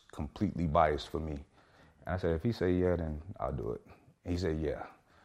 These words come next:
So too good to be true. <laughs> That's a real thing. So come to find out, as we moved on, we opened the gym, huge success. I mean, you know, my grand opening, I really promoted it.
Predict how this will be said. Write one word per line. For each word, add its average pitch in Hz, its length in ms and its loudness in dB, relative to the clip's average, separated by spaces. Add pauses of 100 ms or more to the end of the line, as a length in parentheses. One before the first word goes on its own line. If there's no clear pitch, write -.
(300)
So - 180 -12
too 107 160 4
good 98 100 6
to 90 60 6
be 87 120 2
true. 80 340 0 (260)
<laughs> - 260 2
That's 87 220 0
a 101 40 2
real 85 240 4
thing. 76 380 -6 (680)
So 92 600 8
come 113 180 4
to 101 80 4
find 92 280 6
out, 92 260 10
as 90 140 2
we 95 100 2
moved 90 260 2
on, 87 280 2
we 82 80 -2
opened 87 280 0
the 78 60 0
gym, 87 460 0 (160)
huge 90 240 2
success. 76 760 -4
I 82 60 -6
mean, 80 360 -6 (1000)
you 90 100 4
know, 80 320 2 (100)
my 87 180 8
grand 92 340 4
opening, 87 440 2
I - 80 0
really 90 360 4
promoted 80 520 0
it. 80 260 -2